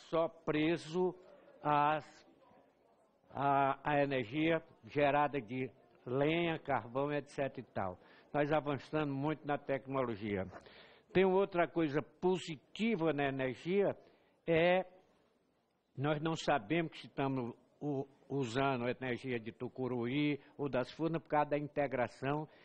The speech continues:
que foi um dos bons avanços nesses últimos tempos, a questão da energia elétrica, bom pra indústria, bom pra todos nós. Então, eu tenho essa dificuldade para medir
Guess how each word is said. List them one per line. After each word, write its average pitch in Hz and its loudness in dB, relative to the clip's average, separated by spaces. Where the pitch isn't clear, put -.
que 147 -2
foi 147 -2
um 143 -2
dos 123 -6
bons 147 0
avanços 123 0
nesses 117 -8
últimos 131 -4
tempos, 147 -4
a 139 2
questão 135 0
da 135 4
energia 127 0
elétrica, 131 0
bom 135 -2
pra 131 2
indústria, 127 -4
bom 135 -2
pra 127 -2
todos 131 -8
nós. 95 -2
Então, 240 0
eu 233 0
tenho 233 2
essa 160 2
dificuldade 131 -2
para 196 4
medir 190 -2